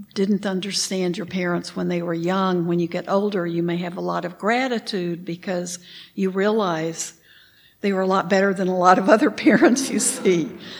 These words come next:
Or you become a parent and you see how hard it is. But we, we have, uh, we develop gratitude for the people that help us understand the world and who teach us.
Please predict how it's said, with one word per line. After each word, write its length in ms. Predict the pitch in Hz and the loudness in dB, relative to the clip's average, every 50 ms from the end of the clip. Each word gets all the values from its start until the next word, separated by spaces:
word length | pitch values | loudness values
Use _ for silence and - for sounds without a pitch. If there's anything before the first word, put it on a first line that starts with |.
| - - - | -12 -4 -2
Or 80 | 196 | 2
you 180 | 196 208 220 226 | 4 4 4 4
become 380 | 214 220 214 - 294 254 240 | 4 2 2 4 6 6 6
a 60 | 226 214 | 6 4
parent 480 | - - 220 202 202 202 196 196 - | 2 2 2 4 4 4 2 2 0
and 140 | 220 190 190 | 0 0 0
you 80 | 185 180 | 0 0
see 240 | - - 233 214 | 0 -2 0 0
how 140 | 196 196 170 | 0 0 0
hard 280 | 175 175 190 196 202 202 | 0 2 2 2 2 0
it 160 | 196 175 - | -2 -2 -4
is. 320 | 175 180 175 175 180 - - - - - - - - - - - - _ | -4 -4 -4 -6 -8 -10 -14 -18 -20 -20 -20 -20 -18 -20 -20 -20 -6 _
But 360 | - 208 202 208 - - - - | 2 2 2 2 -2 -12 -8 -2
we, 400 | 202 226 214 202 - - - - | 2 2 2 2 0 -4 -10 -8
we 200 | - 190 214 214 | -2 2 2 2
have, 420 | 190 208 208 196 190 175 175 - - - | 4 4 4 2 2 0 -4 -10 -8 -4
uh, 240 | 208 180 165 160 - - - - - - _ - | 0 0 0 0 -2 -6 -10 -18 -20 -20 _ -8
we 200 | - 185 202 214 | -2 0 2 2
develop 500 | 185 202 175 175 202 214 233 240 214 185 | 2 0 0 2 2 2 2 2 0 -4
gratitude 800 | 170 - 202 190 196 208 214 214 202 208 - - 185 175 175 - | -4 -2 0 2 2 2 2 0 -2 -4 -6 -6 -6 -6 -8 -6
for 120 | - 185 | -8 -6
the 100 | 175 180 | -6 -6
people 480 | 180 - - 214 202 202 - 196 185 185 | -8 -8 -6 -6 -6 -6 -6 -8 -8 -6
that 320 | 190 190 185 - - - | -6 -6 -6 -6 -8 -12
help 320 | - - 214 202 196 202 208 | -10 -6 -6 -6 -6 -6 -6
us 320 | 180 185 170 - - - | -6 -6 -6 -8 -10 -10
understand 760 | - - 190 190 185 185 180 - - - - 175 180 180 185 | -8 -4 -4 -2 -2 -4 -6 -8 -8 -6 -4 -4 -2 -2 -2
the 80 | 185 175 | -4 -4
world 440 | 165 180 185 185 185 190 185 190 190 | -4 -4 -4 -2 -2 -4 -4 -4 -4
and 160 | 175 160 156 | -4 -4 -4
who 100 | 190 170 | -6 -8
teach 400 | 165 - - 214 214 214 - - | -8 -8 -8 -8 -8 -8 -10 -12
us. 400 | - - - 165 - - - - | -12 -12 -12 -12 -12 -12 -12 -14